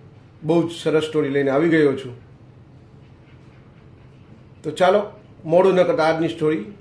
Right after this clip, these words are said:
શરૂ કરું છું. આની પહેલાં કહેવા માંગીશ,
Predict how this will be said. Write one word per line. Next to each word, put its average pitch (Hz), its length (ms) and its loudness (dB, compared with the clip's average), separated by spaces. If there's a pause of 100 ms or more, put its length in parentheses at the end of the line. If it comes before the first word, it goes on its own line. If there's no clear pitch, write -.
(160)
શરૂ 151 140 -2
કરું 120 260 -10
છું. - 140 -20 (840)
આની 214 160 2
પહેલાં 226 240 6
કહેવા 214 200 6
માંગીશ, 185 340 0